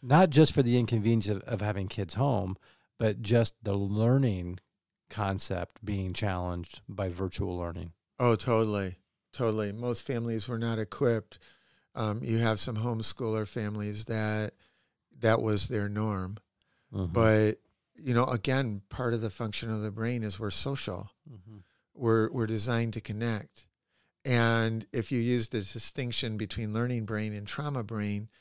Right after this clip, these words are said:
Speaker 2: the learning brain works best when it's not under assault.
Speaker 1: Mm-hmm.
Speaker 2: And so covid provided an assault of sorts, physically, emotionally, mentally, spiritually. And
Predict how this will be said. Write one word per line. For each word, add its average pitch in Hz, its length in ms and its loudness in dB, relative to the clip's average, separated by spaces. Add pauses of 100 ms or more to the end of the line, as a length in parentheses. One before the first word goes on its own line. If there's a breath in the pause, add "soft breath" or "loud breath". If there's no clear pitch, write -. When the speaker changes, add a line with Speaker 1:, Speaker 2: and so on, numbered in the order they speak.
(300 soft breath)
Speaker 2:
the 117 100 2
learning 139 480 4
brain 104 640 0 (140)
works 107 360 2
best 107 480 0
when 101 540 -2 (180)
it's 107 300 -4
not 104 500 0
under 98 320 -2
assault. 117 560 0 (360)
Speaker 1:
Mm-hmm. 107 340 0 (520)
Speaker 2:
And 123 160 2
so 117 640 6 (220)
covid 113 420 4
provided 104 480 2
an 101 140 -6
assault 127 460 0
of 104 100 -4
sorts, 101 520 -2
physically, 104 600 -2
emotionally, 101 640 -6
mentally, 101 600 -4
spiritually. 101 760 -2 (880 soft breath)
And 110 760 4